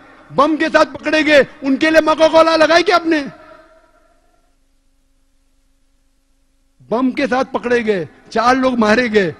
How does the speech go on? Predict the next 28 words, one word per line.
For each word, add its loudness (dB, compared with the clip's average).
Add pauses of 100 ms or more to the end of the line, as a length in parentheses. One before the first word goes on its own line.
(520)
ग्यारह 0
लोग 4
घायल 2
हुए। 2 (380)
कौन 2
कहता 2
है? 0 (540)
पुलिस 6
फोर्स। -6 (2000)
और 0
लोग 0
प्लानिंग 2
कर 2
रहे 0
थे -4
मुसलमान 2
के 0
बेस -2
में 2
हमला 0
करे। -6 (480)
कई 4
लोग 2
पकड़े 0
जाते, 0 (160)
दाढ़ी 2
उनके 0
पास, 0